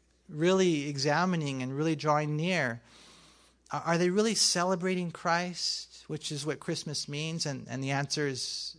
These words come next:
is probably not. You know, you gotta come back to the, the grace. You gotta come back to who Jesus is. And you gotta come back to the fact that, that you have to believe and you have to receive. You have to kinda like,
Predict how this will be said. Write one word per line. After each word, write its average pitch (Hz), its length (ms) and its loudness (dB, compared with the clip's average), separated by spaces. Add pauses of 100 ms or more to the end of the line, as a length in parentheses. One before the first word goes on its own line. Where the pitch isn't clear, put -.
is 117 100 -12
probably 143 500 -10
not. 139 380 -10 (1300)
You 147 80 -6
know, 151 60 -2
you 156 80 -2
gotta 156 200 4
come 156 260 -4
back 147 260 2
to 147 140 -8
the, 127 160 -10
the 120 160 -12
grace. 120 540 -8
You 127 60 -12
gotta 135 160 -4
come 139 200 -8
back 139 240 -2
to 135 60 -12
who 127 120 -8
Jesus 120 560 -6
is. - 560 -10 (100)
And 139 100 -6
you 151 80 -4
gotta 170 140 2
come 196 220 -4
back 190 220 2
to 190 80 -4
the 170 120 -4
fact - 440 -4
that, 143 260 2 (600)
that 160 140 2
you 175 140 -2
have 202 220 0
to 185 80 -6
believe 160 640 0
and 143 160 -2
you 147 80 -2
have 143 140 -2
to 135 100 -10
receive. 135 520 -2
You 165 100 0
have 175 180 0
to 165 80 -10
kinda 165 260 -6
like, 151 240 0